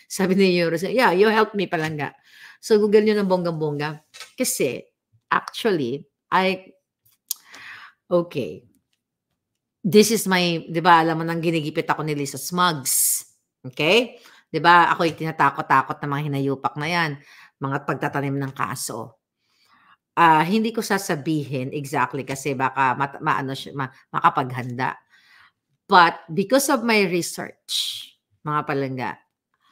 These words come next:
natukoy ko. Okay? Natukoy ko, although openly, you know, nakita nyo naman na si Lisa talaga ang merong pakana ng lahat ng panggigipit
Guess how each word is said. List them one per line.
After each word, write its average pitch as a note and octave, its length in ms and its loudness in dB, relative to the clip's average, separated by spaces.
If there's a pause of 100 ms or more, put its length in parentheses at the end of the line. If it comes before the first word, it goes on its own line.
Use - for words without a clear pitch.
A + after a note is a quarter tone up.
(840)
natukoy G#3+ 720 2
ko. C#3 320 -4 (560)
Okay? D3 640 -8 (320)
Natukoy C4+ 720 2
ko, F#3 480 2 (800)
although A#3+ 720 6
openly, G3+ 960 0 (880)
you F3+ 160 -10
know, F3+ 400 -6
nakita E3+ 480 -4
nyo F#3 80 -2
naman F#3 480 -2 (240)
na F#3 80 -6
si G3 160 0
Lisa F#3 240 -2
talaga E3 560 -4
ang F#3 240 2
merong E3+ 640 -4
pakana D3 560 -8
ng D#3 320 -10
lahat D3 400 -2
ng F3+ 160 -6
panggigipit C#3+ 640 -6